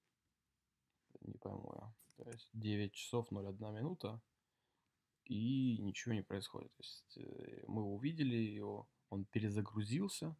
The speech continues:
да, нач-, можно было внести свои буквы какие-то. Так, щас проверяем с интернетом, всё ли в порядке с интернетом, например. Да, интернет у нас загружается, всё работает. То есть с интернетом всё хорошо.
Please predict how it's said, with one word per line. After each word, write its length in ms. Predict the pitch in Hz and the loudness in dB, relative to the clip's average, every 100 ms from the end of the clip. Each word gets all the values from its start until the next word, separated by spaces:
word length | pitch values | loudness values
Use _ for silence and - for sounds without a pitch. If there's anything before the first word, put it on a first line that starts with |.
| - | -2
да, 280 | 117 143 | 2 2
нач-, 320 | 107 104 104 - | 2 -2 -4 -2
можно 260 | 107 104 104 | -2 0 -2
было 180 | 104 | 0
внести 420 | 98 110 113 - 101 | 2 2 2 0 -6
свои 280 | - 95 | -2 -2
буквы 440 | 95 127 185 139 143 - _ _ _ | 0 0 0 -2 -4 -6 _ _ _
какие-то. 680 | - 113 - 113 107 104 107 _ _ _ _ _ _ _ _ _ _ _ _ _ _ _ _ | -8 -8 -2 -2 0 -4 -4 _ _ _ _ _ _ _ _ _ _ _ _ _ _ _ _
Так, 160 | - - | -6 -6
щас 160 | - | -14
проверяем 600 | - 98 101 107 98 95 - _ - _ | -8 -4 0 2 0 -2 -8 _ -20 _
с 180 | - 101 | -8 -6
интернетом, 520 | 98 110 110 123 101 | -2 0 2 0 -2
всё 200 | - 101 | -4 -4
ли 80 | 104 | -4
в 80 | - | -6
порядке 380 | 101 101 - | -4 -4 -4
с 120 | - 104 | -10 -8
интернетом, 540 | 104 117 151 165 131 | -4 0 0 0 -2
например. 500 | 127 - 117 113 113 - _ _ _ _ _ _ _ _ _ - | -2 -2 -2 -2 -4 -10 _ _ _ _ _ _ _ _ _ -8
Да, 280 | 104 135 139 _ _ - | -2 -2 -4 _ _ -10
интернет 420 | 107 - 113 127 | -8 0 0 0
у 40 | 101 | 0
нас 140 | 104 | -2
загружается, 600 | 104 104 107 95 - - | -2 -4 -4 -4 -8 -10
всё 220 | - - | -8 2
работает. 480 | 117 98 - - - | 2 2 -4 -18 -20
То 100 | - | -18
есть 100 | - | -18
с 40 | - | -16
интернетом 500 | - 104 143 147 139 | -12 -6 -4 -2 -4
всё 180 | - 117 | -4 -4
хорошо. 480 | 107 110 - - | -4 -6 -6 -12